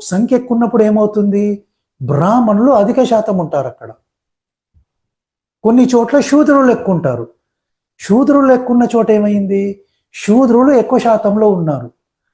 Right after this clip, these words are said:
అందరూ పక్క పక్కన కూర్చొని చదువుకుంటున్నారు, వివక్ష లేదు.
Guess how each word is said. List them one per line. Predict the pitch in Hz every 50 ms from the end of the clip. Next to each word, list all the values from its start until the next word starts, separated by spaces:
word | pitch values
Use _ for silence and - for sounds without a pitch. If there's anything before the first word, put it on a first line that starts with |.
| _ _ _ _ _ _ -
అందరూ | 139 147 175 202 220 233 233 226 214 202 202 226 254 -
పక్క | - - - 170 - - - 240
పక్కన | - 233 220 - - 220 214 202
కూర్చొని | 196 202 - 226 226 - -
చదువుకుంటున్నారు, | 202 196 214 208 214 196 170 - - 170 160 147 127 117 117 _ _ _ _ _ _ _ _ _ _ _ _ _ _ -
వివక్ష | 127 135 180 185 233 233 233 - -
లేదు. | 214 180 170 190 208 190 147 131 -